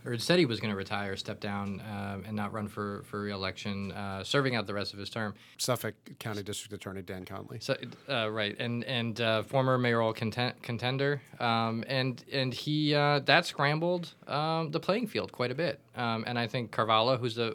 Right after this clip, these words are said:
Speaker 1: who's a former assistant prosecutor, said, "You know what, that might be a better job for me."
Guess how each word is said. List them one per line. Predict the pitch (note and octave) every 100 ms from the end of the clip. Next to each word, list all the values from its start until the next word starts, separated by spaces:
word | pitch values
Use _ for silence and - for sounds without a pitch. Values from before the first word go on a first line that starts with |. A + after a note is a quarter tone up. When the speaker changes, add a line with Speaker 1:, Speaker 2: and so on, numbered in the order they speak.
| -
Speaker 1:
who's | A#2 A#2 A#2 A2
a |
former | A2+ B2 A#2+ A#2
assistant | A2 A#2+ - G#2+
prosecutor, | - F3 C3 A2 G#2+
said, | G#2+ A2 A2 A2+ - - -
"You | -
know | A#2
what, | A2+ B2+ A#2+
that | A#2
might | A2+ G#2+
be | A2+
a |
better | G#2+ A2
job | A2 G#2+ G#2
for | G#2
me." | A#2 A2+